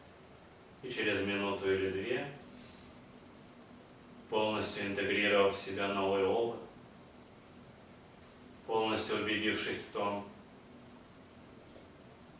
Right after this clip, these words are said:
что ваша вера в себя возросла, можете потихоньку возвращаться сюда,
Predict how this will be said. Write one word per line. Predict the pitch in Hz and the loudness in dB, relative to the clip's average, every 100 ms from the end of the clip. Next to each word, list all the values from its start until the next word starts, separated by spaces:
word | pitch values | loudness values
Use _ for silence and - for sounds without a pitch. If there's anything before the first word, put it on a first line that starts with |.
| - | -16
что | - - 101 | -8 0 6
ваша | 104 - 101 | 8 8 6
вера | 98 104 101 | 6 6 6
в | |
себя | - 98 101 | 4 2 6
возросла, | 98 95 95 95 - - - - - - - - - - - - - - - - - - | 6 6 4 2 0 -2 -2 -2 -8 -14 -18 -18 -18 -18 -18 -18 -18 -18 -18 -18 -18 -12
можете | - 120 120 - 104 | 0 4 4 2 -2
потихоньку | 101 101 95 104 101 98 | -2 -2 -2 -2 0 4
возвращаться | 95 95 95 - 98 98 - | 6 6 4 2 0 0 -4
сюда, | - 92 85 | -8 -6 -6